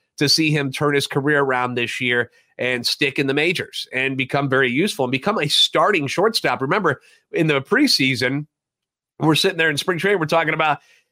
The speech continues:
he's probably gonna be, like, the twenty-sixth guy on the bench, and you're not even gonna see him all that much. But because of injuries and whatnot, he ended up being thrust into the starting role at shortstop, and he did a good job.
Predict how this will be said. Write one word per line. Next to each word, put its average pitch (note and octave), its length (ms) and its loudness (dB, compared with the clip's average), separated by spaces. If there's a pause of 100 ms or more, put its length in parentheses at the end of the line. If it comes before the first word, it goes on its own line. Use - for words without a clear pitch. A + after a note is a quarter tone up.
he's E3+ 140 -4
probably F#3+ 480 2
gonna E3+ 180 2
be, E3+ 120 2
like, E3 180 -2
the E3+ 60 0
twenty-sixth E3 720 -2
guy D3 540 -2
on D#3 140 0
the D3+ 60 -2
bench, D#3 500 -4
and B2+ 120 -10
you're D3 100 -2
not D3+ 160 0
even D#3 160 -2
gonna D3 160 -2
see D#3+ 200 -4
him D#3 120 2
all A#2 160 2
that F#2 180 -2
much. F2+ 340 -6
But D#3 260 0 (360)
because C#3 360 0
of C3 100 -4
injuries E3 520 0
and C3+ 100 0
whatnot, D3+ 460 0
he C#3 160 -4
ended C#3+ 240 -2
up C#3+ 180 0
being C3+ 200 -4
thrust C#3 420 -2
into D#3 140 -2
the C#3+ 100 -8
starting C3 320 -2
role B2+ 220 2
at A#2+ 80 -8
shortstop, E3+ 580 0 (440)
and A#2 100 -4
he F#3 60 0
did G#3 180 2
a A#3+ 40 -2
good B3 160 0
job. B3+ 400 0